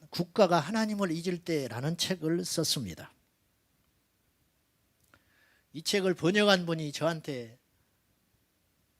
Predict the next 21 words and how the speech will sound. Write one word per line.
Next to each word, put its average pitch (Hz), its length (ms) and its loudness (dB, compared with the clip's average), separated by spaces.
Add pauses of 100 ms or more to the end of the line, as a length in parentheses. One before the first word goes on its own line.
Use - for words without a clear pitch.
(440)
번역을 156 520 0
내놓기 170 420 2
전에 127 400 -6 (520)
이제 135 140 -10
번역을 170 400 2
맞춰놓고 156 540 -2
저한테 147 400 -6
추천서를 185 560 0
써달라고 151 500 -8
하셔서 113 480 -14 (720)
어쩔 135 260 -4
수 156 140 0
없이 127 280 -4
제가 127 260 -6
이 135 120 -6
책을 120 440 -12 (640)
출판하기 165 640 -4
전에 123 240 -6
먼저 135 420 -4
원고로 139 440 -4
읽어보았습니다. 113 920 -12